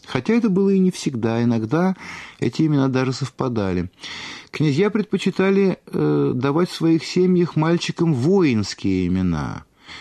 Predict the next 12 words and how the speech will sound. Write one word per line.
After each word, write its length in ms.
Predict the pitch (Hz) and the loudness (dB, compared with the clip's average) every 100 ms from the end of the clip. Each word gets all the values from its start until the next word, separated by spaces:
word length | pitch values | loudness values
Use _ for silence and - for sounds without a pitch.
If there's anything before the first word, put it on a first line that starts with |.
| - | -4
И 60 | 123 | 0
вот 160 | 160 | 2
наряду 380 | 151 139 123 131 | 2 2 2 0
с 100 | - | 0
именем 320 | 127 120 107 | 2 2 2
Георгия, 640 | 87 98 113 147 120 101 90 | 2 2 4 2 0 -2 -2
Феодора, 920 | - 120 110 147 143 104 82 64 - - - - - | 0 2 4 2 0 -2 -4 -8 -10 -18 -20 -12 -2
имя 220 | 151 151 | 0 2
Дмитрия 500 | 120 139 196 208 175 | 2 2 0 2 2
было 240 | 135 170 | 2 2
исключительно 560 | 165 - 113 120 123 131 | 0 -2 -2 -2 0 -2
распространено. 840 | 123 - 117 - 110 101 90 87 | -2 -4 -6 -4 -2 -2 -4 -6